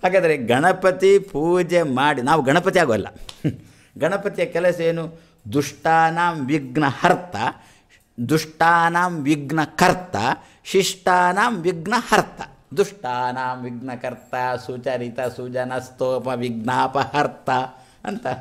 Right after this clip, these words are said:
ಆದರೆ ಅವನನ್ನು ವಿಘ್ನಾಧಿಪತಿ ಅಂತ. ವಿಘ್ನ ತನ್ನ ಕೈಯಲ್ಲಿ ಹಿಡ್ಕೊಳ್ತಾನೆ. ಯಾರಾದರೂ ಕೆಟ್ಟವ್ರು ಏನಾದರೂ ಮಾಡ್ಲಿಕ್ಕೆ ಹೋದರೆ ವಿಘ್ನ ಕೊಟ್ಟ, ಶಿಷ್ಟರನ್ನು ಮಾಡ್ಲಿಕ್ಕೆ ಹೋದರೆ ವಿಘ್ನ, ವಿಘ್ನವನ್ನು ತಾನು ಪಡ್ಕೊಂಡ. ಹಾಗಾದರೆ ನಾವು ಗಣಪತಿಯ ಪೂಜೆ ಮಾಡಿಕೊಂಡು ವಿಘ್ನ ಪರಿಹಾರ ಮಾಡಿಕೊಂಡು ಕೆಲಸಕ್ಕೆ ಮುಂದೆ ಹೋಗುವವರು,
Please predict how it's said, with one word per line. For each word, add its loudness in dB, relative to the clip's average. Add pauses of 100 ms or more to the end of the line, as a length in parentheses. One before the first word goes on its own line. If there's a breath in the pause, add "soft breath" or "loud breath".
(260 loud breath)
ಆದರೆ 0
ಅವನನ್ನು -2
ವಿಘ್ನಾಧಿಪತಿ 0
ಅಂತ. -6 (420 soft breath)
ವಿಘ್ನ -2
ತನ್ನ 0
ಕೈಯಲ್ಲಿ 2
ಹಿಡ್ಕೊಳ್ತಾನೆ. 0 (400 soft breath)
ಯಾರಾದರೂ 4
ಕೆಟ್ಟವ್ರು 4
ಏನಾದರೂ 0
ಮಾಡ್ಲಿಕ್ಕೆ 0
ಹೋದರೆ 0
ವಿಘ್ನ 0
ಕೊಟ್ಟ, 0 (540 soft breath)
ಶಿಷ್ಟರನ್ನು 0
ಮಾಡ್ಲಿಕ್ಕೆ 0
ಹೋದರೆ 0
ವಿಘ್ನ, -6 (140)
ವಿಘ್ನವನ್ನು 0
ತಾನು -2
ಪಡ್ಕೊಂಡ. -4 (440 soft breath)
ಹಾಗಾದರೆ 0 (340 loud breath)
ನಾವು 2 (180)
ಗಣಪತಿಯ 0
ಪೂಜೆ 0
ಮಾಡಿಕೊಂಡು 0
ವಿಘ್ನ -4
ಪರಿಹಾರ 2
ಮಾಡಿಕೊಂಡು 0
ಕೆಲಸಕ್ಕೆ -2
ಮುಂದೆ 0
ಹೋಗುವವರು, 0